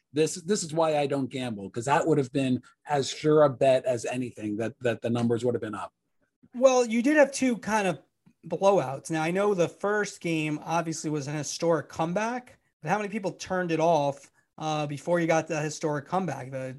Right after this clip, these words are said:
Speaker 2: Golden State was at home, up by twelve, uh, and you kind of felt like it was over, right? It was, like, kind of in the background, and then all of a sudden it's like, "What? Whoa, let's, you know, let's watch this." So how many people turned it off? And then game two blowout, uh, the other way with Golden State just running away with it.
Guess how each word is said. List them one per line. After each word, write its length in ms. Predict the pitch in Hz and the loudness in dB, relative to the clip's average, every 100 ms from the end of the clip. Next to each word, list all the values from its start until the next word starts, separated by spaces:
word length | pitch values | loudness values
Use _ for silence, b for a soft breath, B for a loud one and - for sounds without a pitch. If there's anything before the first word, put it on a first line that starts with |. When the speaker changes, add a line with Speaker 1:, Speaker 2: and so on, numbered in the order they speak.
| - | -6
Speaker 2:
Golden 240 | 160 180 | -4 -2
State 340 | 170 175 170 165 | -2 -2 -2 -6
was 120 | 143 | -4
at 220 | 156 156 | -4 -6
home, 600 | - - 175 175 175 175 b b - | -8 -6 -2 -2 -2 -6 b b -8
up 200 | 185 180 | -6 0
by 180 | 160 147 | 0 0
twelve, 800 | - - 156 165 170 170 160 - b b - | -6 0 2 4 2 0 -4 -10 b b -10
uh, 300 | 147 147 147 | -6 -6 -6
and 520 | - 156 147 147 139 - b b | -4 -2 -2 -2 -4 -8 b b
you 60 | 147 | -4
kind 160 | 175 | -2
of 80 | 165 | 0
felt 160 | 180 170 | -2 -2
like 140 | 156 | -2
it 60 | 143 | -4
was 120 | 135 | 0
over, 480 | 160 175 135 - _ _ - | 2 0 -2 -12 _ _ -12
right? 260 | 156 180 | -4 -2
It 60 | 180 | -2
was, 100 | 147 | -4
like, 100 | 147 | -4
kind 160 | 160 | -4
of 80 | 156 | -2
in 60 | 156 | -4
the 80 | 135 | -4
background, 600 | 156 175 180 147 143 143 | -2 0 0 -4 -4 -4
and 80 | |
then 60 | 147 | -4
all 80 | 151 | -6
of 60 | |
a 40 | 143 | -4
sudden 200 | 151 147 | -4 -4
it's 80 | 135 | -6
like, 120 | 131 | -6
"What? 240 | 156 180 _ | -4 -6 _
Whoa, 440 | 151 208 254 147 135 | -4 -2 -2 -4 -6
let's, 200 | 139 - | -12 -12
you 120 | 165 | -10
know, 60 | 143 | -8
let's 200 | 151 - | -8 -2
watch 340 | 160 185 - | 2 2 0
this." 260 | 156 147 - b | -6 -6 -10 b
So 120 | - 151 | -6 -2
how 80 | |
many 100 | 185 | 0
people 120 | 190 185 | -2 -2
turned 200 | 185 165 | 0 2
it 40 | |
off? 180 | 160 175 | 2 0
And 100 | 160 | -2
then 120 | 165 | -2
game 220 | 156 165 | 0 -2
two 200 | 151 185 | -2 -6
blowout, 720 | 156 139 147 151 151 147 139 - b _ | -6 -6 -2 0 0 -2 -6 -20 b _
uh, 120 | 151 | -10
the 140 | 143 143 | -4 -2
other 180 | 156 156 | 0 0
way 180 | 147 | 0
with 120 | 147 135 | -2 -6
Golden 240 | 143 139 | -8 -8
State 220 | 135 143 | -8 -10
just 180 | 135 139 | -10 -8
running 240 | 143 143 | -6 -4
away 200 | 139 143 | -4 -2
with 140 | 151 143 | -2 -4
it. 140 | 139 | -8